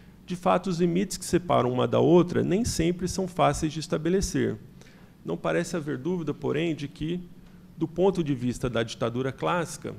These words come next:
a ditadura soberana, revolucionária ou antirrevolucionária, não é mais uma ditadura, porém uma forma diversa de governo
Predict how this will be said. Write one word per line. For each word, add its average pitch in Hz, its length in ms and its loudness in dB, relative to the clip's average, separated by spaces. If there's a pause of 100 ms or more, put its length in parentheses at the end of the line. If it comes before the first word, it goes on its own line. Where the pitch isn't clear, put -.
(380)
a 107 60 -8
ditadura 117 440 -4
soberana, 117 720 -2
revolucionária 117 800 -2
ou 120 140 2
antirrevolucionária, 120 960 -2 (500)
não 202 160 4
é 202 60 4
mais 156 320 4
uma 151 160 0
ditadura, 117 560 0
porém 135 240 0
uma 156 200 -2
forma 160 380 2
diversa 139 460 0
de 127 120 -6
governo 147 580 0